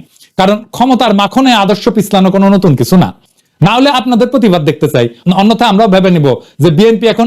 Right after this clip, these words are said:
আওয়ামী লীগের মুখ্য পুনর্বাসন কর্মকর্তা হিসেবে আপনারা নির্বাচনের পর ক্ষমতায় আসলে এই ইতিহাস আমরা বদলাইতে দেব না, এরকমই থাকবে।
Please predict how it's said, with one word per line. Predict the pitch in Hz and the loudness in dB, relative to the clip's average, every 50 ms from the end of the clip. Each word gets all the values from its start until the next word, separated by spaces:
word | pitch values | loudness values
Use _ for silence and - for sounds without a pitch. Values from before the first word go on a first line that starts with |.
| 240 | -2
আওয়ামী | - 190 190 202 202 | -2 -2 0 0 0
লীগের | 202 202 190 214 196 190 214 | 0 0 0 0 0 0 0
মুখ্য | 247 247 - 254 240 - | 0 0 -2 -4 -2 0
পুনর্বাসন | 233 220 220 202 190 180 - 214 208 | 2 2 2 2 2 0 -2 -4 -4
কর্মকর্তা | 208 226 208 190 180 143 151 135 - 143 | -2 0 2 2 0 0 -2 -2 -2 -2
হিসেবে | 139 135 160 156 147 147 131 - - - - _ _ - | 0 0 0 0 0 0 -2 -4 -8 -18 -20 _ _ -6
আপনারা | - 202 220 - 233 247 254 262 | -4 -4 -2 -2 0 0 0 2
নির্বাচনের | 247 254 247 233 240 202 226 226 226 214 226 | 0 0 0 0 0 0 0 0 0 0 0
পর | 240 | -2
ক্ষমতায় | - - 233 240 208 233 214 185 | -2 -2 -2 0 0 0 -2 0
আসলে | - 214 202 | 0 0 2
এই | 190 185 196 196 180 | 2 2 0 0 0
ইতিহাস | 160 196 185 - | 0 0 0 0
আমরা | 196 190 208 185 | 0 0 0 0
বদলাইতে | 190 185 170 160 143 151 131 | 0 0 0 0 0 0 0
দেব | 123 117 | 0 0
না, | 113 110 110 - | -2 -2 -2 -2
এরকমই | 170 165 156 - 156 147 127 - | 0 0 0 -2 -4 -6 -8 -8
থাকবে। | - - 170 - | -10 -10 -12 -12